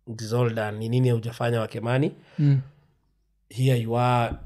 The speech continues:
Speaker 1: you're di-, you're, you, you cannot calculate any, any, any step.
Speaker 2: Mm.
Speaker 1: You, you are, you live with a girlfriend, you cannot provide anything.
Speaker 2: Yeah.
Speaker 1: Nikaenda nikakunywa pombe, a good one.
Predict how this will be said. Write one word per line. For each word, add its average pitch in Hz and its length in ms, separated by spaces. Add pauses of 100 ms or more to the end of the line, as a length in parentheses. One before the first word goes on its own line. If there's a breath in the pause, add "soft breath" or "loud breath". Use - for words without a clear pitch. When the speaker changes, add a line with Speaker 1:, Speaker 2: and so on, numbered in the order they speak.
(140)
Speaker 1:
you're 113 260
di-, 110 220
you're, 107 340 (640)
you, 127 260
you 127 120
cannot 123 440
calculate 117 720
any, 117 220 (140)
any, 123 380 (220)
any 131 240
step. 127 500 (760 soft breath)
Speaker 2:
Mm. 143 340
Speaker 1:
You, 117 360
you 120 200
are, 120 180
you 120 100
live 131 320
with 120 120
a 113 60
girlfriend, 120 720 (640)
you 120 120
cannot 120 400
provide 117 540
anything. 110 380 (200)
Speaker 2:
Yeah. 131 200 (1600)
Speaker 1:
Nikaenda 135 540
nikakunywa 117 600
pombe, 104 340
a 104 60
good 101 260
one. 101 180